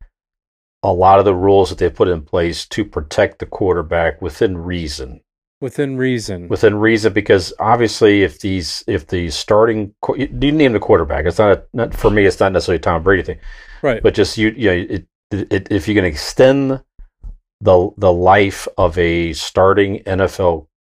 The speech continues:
Speaker 1: quarterback, then it does, obviously is what the, what they're thinking, it does keep the game more exciting than if you're having guys get hurt left and right.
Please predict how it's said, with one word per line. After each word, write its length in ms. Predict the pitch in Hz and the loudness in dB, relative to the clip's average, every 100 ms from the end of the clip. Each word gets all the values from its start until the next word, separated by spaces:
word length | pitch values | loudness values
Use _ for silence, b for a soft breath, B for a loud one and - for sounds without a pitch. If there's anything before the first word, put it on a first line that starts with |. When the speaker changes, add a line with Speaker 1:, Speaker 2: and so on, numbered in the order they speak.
| _ | _
Speaker 1:
quarterback, 1080 | - - 123 117 95 76 78 78 76 - _ - | -20 -6 0 2 2 0 -2 -2 -6 -10 _ -4
then 160 | 87 | -2
it 120 | 82 76 | -2 0
does, 640 | 95 92 87 - - - _ _ _ - | 4 4 2 -4 -14 -16 _ _ _ -4
obviously 400 | 90 82 - 85 | -2 -2 -6 -6
is 40 | |
what 160 | 80 73 | -6 -6
the, 160 | 80 | -8
what 200 | 78 76 | -8 -6
they're 160 | 92 87 | -4 -4
thinking, 360 | - 78 87 - B B B | -4 -8 -10 -14 B B B
it 80 | 113 | 2
does 200 | 123 113 | 4 4
keep 360 | - 123 104 - | 0 -2 -2 -2
the 80 | |
game 420 | 82 101 98 95 90 | -2 0 2 0 0
more 400 | 87 95 92 92 | 0 2 2 0
exciting 1000 | 85 - - 90 87 87 87 85 85 - b b b b b - | -8 -10 -2 0 0 0 -6 -6 -10 -14 b b b b b -2
than 220 | 87 85 | 0 0
if 180 | 78 - | -6 -6
you're 220 | 87 78 | -4 0
having 360 | 92 85 85 | 0 0 -4
guys 440 | 76 85 85 80 - | -2 -2 0 -2 -4
get 160 | 87 | -8
hurt 440 | - - 98 92 - | -8 -4 -4 -4 -2
left 300 | 90 85 - | -4 -4 -6
and 180 | 78 78 | -12 -4
right. 440 | 90 87 85 | -2 -2 -4